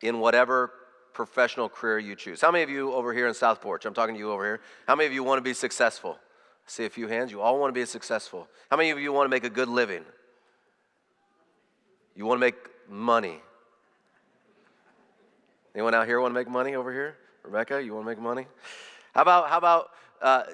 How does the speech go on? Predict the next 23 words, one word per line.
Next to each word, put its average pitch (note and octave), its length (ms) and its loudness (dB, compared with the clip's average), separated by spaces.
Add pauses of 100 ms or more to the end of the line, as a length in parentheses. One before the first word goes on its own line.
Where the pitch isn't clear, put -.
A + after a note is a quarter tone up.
do C3 80 -14
you D3 120 -8
want D#3+ 320 4
to, C#3+ 320 -4
to, C3 420 -4
uh, A#2 360 6 (260)
be C3+ 100 0
well D3 300 6
thought D#3+ 440 4
of C3 160 0
in B2+ 140 -8
society B2+ 840 0
as, A2+ 440 2
as A2 140 -2
a G#2+ 60 -6
successful A#2+ 540 -4
person? G#2 300 -4
People C3 240 -4
look C3+ 160 -4
at A#2+ 100 -12
you A#2+ 60 -6
and G#2+ 100 -10
say, G#2+ 160 -4